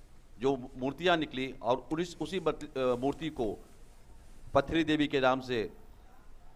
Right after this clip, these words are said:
म-, पत्थरी देवी मंदिर के नाम से जाना जाता है। और ये, उसके बाद जब बरगद का पेड़ गिरा तो वहाँ पर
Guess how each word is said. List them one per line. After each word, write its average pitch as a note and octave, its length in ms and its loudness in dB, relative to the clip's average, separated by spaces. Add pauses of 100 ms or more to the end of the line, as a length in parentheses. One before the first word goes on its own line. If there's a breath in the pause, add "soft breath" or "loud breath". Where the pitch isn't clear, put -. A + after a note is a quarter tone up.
(320)
म-, A#2+ 80 0
पत्थरी C#3 340 0
देवी D#3+ 200 4
मंदिर D3 280 2
के D3+ 120 0
नाम C#3 220 4
से C3+ 260 -4 (400)
जाना C3+ 240 6
जाता D3 280 4
है। D3+ 320 0 (880)
और B2+ 200 6
ये, D3+ 360 2 (960)
उसके D3+ 200 2
बाद F3+ 200 8
जब D#3+ 220 2
बरगद D#3 240 6
का F#3 140 2
पेड़ E3+ 300 2
गिरा A#2 540 6 (840)
तो D#3+ 100 4
वहाँ D3 220 6
पर F3 440 2